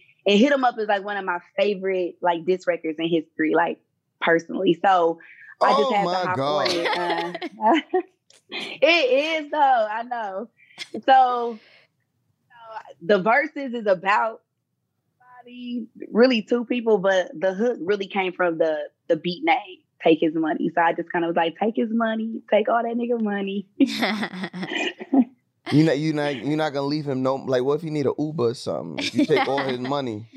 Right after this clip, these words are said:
Speaker 1: Hey, he gonna have to figure it out. He
Speaker 2: Well,
Speaker 1: gonna have to figure it out.
Speaker 2: So how was the song, let me ask you this.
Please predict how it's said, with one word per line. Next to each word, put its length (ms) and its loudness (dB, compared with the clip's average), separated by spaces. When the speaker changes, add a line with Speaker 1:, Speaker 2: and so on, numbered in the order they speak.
Speaker 1:
Hey, 380 4
he 160 2
gonna 180 -2
have 140 -2
to 80 -8
figure 360 -2
it 80 -2
out. 300 -4
He 120 0
Speaker 2:
Well, 120 8
Speaker 1:
gonna 120 4
have 100 -8
to 40 -10
figure 320 0
it 100 0
out. 440 -2
Speaker 2:
So 200 0
how 220 0
was 140 -2
the 100 -4
song, 280 -2
let 80 -4
me 100 -4
ask 160 -2
you 80 -4
this. 220 0